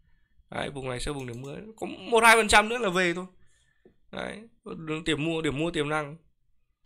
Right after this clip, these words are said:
Còn bạn nào không thích banh, chọn những cái cổ phiếu khác đang trên tăng cũng được, tùy. Nhưng mà tôi đánh giá nếu mà về vùng này sẽ vùng điểm mua. Như hôm trước có chia sẻ mọi người, kiểu là Masan ấy, là nó về cái vùng đáy trung hạn này rất, rất sẽ tạo đáy.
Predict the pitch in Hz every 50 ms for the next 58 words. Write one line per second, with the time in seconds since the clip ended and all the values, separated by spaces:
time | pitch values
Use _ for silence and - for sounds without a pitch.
0 | - _ _ - - 147 156 151 147 147 147 165 180 196 196 185 180 175 170 170
1 | 160 151 156 151 - - 165 - 156 170 180 175 160 147 139 120 - 139 135 131
2 | - 180 185 175 165 160 - 165 156 - 160 156 160 170 - - 180 156 147 -
3 | - - 151 143 143 143 147 - - _ _ _ _ - - 156 151 151 170 165
4 | 156 151 151 147 147 151 151 160 180 175 156 156 151 143 143 143 143 139 135 -
5 | 156 156 147 135 127 131 135 135 143 156 156 156 160 160 170 170 170 - 202 202
6 | - 151 - 170 170 - 160 139 120 117 131 139 131 131 127 123 123 - 131 123
7 | 123 120 120 127 143 156 - - 202 185 180 180 185 - - - - - - _
8 | _ _ _ _ _ _ _ _ _ _ _ _ - 139 139 143 147 156 175 165
9 | 156 151 147 143 151 156 160 151 147 147 143 - - - 147 - 180 165 180 147
10 | - - 139 139 139 147 170 202 208 190 185 190 - - - - - - - -
11 | - 123 120 135 165